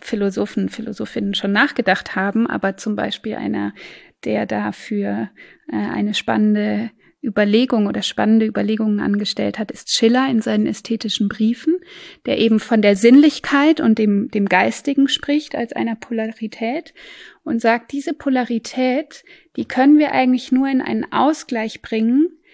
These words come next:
wenn wir diese beiden Gegensätze im Menschen, also unsere Bedürfnisse und Sinnlichkeit und unsere, unsere geistige Erkenntnisfähigkeit, wenn wir die steigern.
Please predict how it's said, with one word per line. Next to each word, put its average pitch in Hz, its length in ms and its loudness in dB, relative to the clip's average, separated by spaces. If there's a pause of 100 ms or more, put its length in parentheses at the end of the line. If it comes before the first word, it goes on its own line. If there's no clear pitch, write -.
(320)
wenn 233 240 2
wir 240 140 -2
diese 226 280 -2
beiden 233 840 2
Gegensätze 247 800 2
im 220 200 -2
Menschen, 226 520 -2 (480)
also 196 280 -4
unsere - 480 -6 (760)
Bedürfnisse 233 1160 4
und 190 360 -4
Sinnlichkeit 254 1080 4
und 208 180 -2
unsere, 214 560 -4
unsere 208 400 -6
geistige - 840 -4
Erkenntnisfähigkeit, 254 1300 -4 (340)
wenn 226 180 2
wir 233 160 0
die 240 160 -2
steigern. 220 840 0